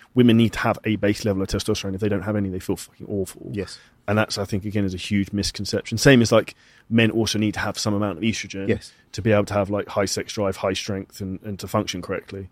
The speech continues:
Speaker 2: Yeah, yeah, absolutely. It's, it's something that's overlooked. Uh, they do, um, these peptide implants uh, natural, uh, implants that, uh, you,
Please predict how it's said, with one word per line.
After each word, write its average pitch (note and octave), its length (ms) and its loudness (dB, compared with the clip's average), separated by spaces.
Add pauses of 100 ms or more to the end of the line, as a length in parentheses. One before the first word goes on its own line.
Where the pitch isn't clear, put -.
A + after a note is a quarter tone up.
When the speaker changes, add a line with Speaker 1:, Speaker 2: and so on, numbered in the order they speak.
Speaker 2:
Yeah, G2 180 -4 (200)
yeah, G2 140 -6
absolutely. G#2 540 -4
It's, A2 220 -4
it's G#2+ 140 -6
something A2+ 220 -2
that's - 140 -4
overlooked. G2+ 540 -4
Uh, G2+ 220 -4
they G#2+ 100 -2
do, G#2 320 -4
um, G2 220 -6
these F#2+ 140 -8
peptide - 420 -8
implants G2 720 -6 (300)
uh, F#2 260 -6
natural, G2 460 -8 (160)
uh, F#2+ 140 -12
implants G2 580 -10
that, - 300 -14
uh, F#2 40 -8
you, F#2 200 -10